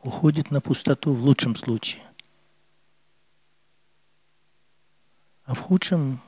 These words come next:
мы настраиваемся на войну. Но здесь мы воюем-то с-, не с противником, а наоборот.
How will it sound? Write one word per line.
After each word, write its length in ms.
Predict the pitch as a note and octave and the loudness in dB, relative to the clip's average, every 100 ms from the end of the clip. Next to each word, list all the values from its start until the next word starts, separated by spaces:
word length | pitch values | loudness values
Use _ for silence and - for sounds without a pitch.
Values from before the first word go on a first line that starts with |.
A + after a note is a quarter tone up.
| - | -2
мы 160 | C3+ | 2
настраиваемся 1000 | C#3+ C#3 - C3 C#3+ C#3+ C3+ - C3 B2 - - - _ _ _ _ _ _ _ | 2 0 2 4 4 2 -2 -2 -2 -2 -6 -20 -20 _ _ _ _ _ _ _
на 100 | B2 | 2
войну. 400 | B2+ D3+ C3 A#2 A2+ - _ _ _ _ _ _ | 6 6 4 -2 -6 -18 _ _ _ _ _ _
Но 320 | C3 A#2 A#2 - - - _ _ _ _ _ _ | -4 -2 -2 -8 -20 -20 _ _ _ _ _ _
здесь 320 | A#2 B2 - | -2 -2 -2
мы 100 | C3+ | -6
воюем-то 580 | A#2+ B2+ B2+ A#2 A2+ - | -2 0 0 -2 -4 -8
с-, 720 | - - - - - - - - - _ _ _ _ - | -8 -10 -10 -12 -14 -16 -20 -20 -20 _ _ _ _ -4
не 100 | B2+ | -4
с 80 | - | 0
противником, 760 | A#2 - D3 E3+ D#3+ - G#2+ - - _ _ _ _ _ _ _ _ _ _ _ _ _ _ _ _ | -2 2 2 4 0 -4 -8 -10 -20 _ _ _ _ _ _ _ _ _ _ _ _ _ _ _ _
а 80 | B2 | -2
наоборот. 560 | A#2 G#2+ G#2+ D3 - | -2 0 0 0 -2